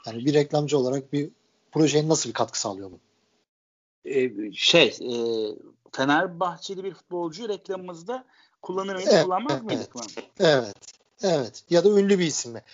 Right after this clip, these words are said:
Speaker 1: E, mesela Feneryum reklamında mesela Fenerbahçeli bir atıyorum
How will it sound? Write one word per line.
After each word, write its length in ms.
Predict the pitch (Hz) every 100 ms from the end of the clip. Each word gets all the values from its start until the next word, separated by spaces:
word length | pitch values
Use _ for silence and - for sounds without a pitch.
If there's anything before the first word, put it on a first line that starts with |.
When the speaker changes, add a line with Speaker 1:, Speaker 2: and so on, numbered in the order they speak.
| _ 185
Speaker 1:
E, 60 |
mesela 420 | 202 156 156 143
Feneryum 520 | 135 170 175 165 160 - _ _ 160
reklamında 600 | 165 143 139 135 175 170
mesela 300 | 147 151 147
Fenerbahçeli 580 | 160 151 147 - 147
bir 100 | 147 139 _ 156
atıyorum 460 | 143 139 120 127